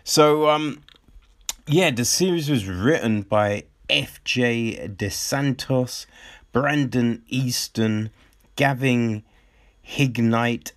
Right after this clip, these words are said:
and George Krisick. It's six episodes in, um, you know, this first part of the trilogy.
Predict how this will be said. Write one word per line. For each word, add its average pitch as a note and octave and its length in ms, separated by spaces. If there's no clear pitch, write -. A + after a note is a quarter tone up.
and G#2 240
George A2 580
Krisick. - 1080
It's - 600
six - 520
episodes D#3+ 1000
in, A2 480
um, G#2 500
you G#2 140
know, G#2 200
this - 240
first - 600
part G#2+ 240
of A2 140
the A2+ 100
trilogy. A2 680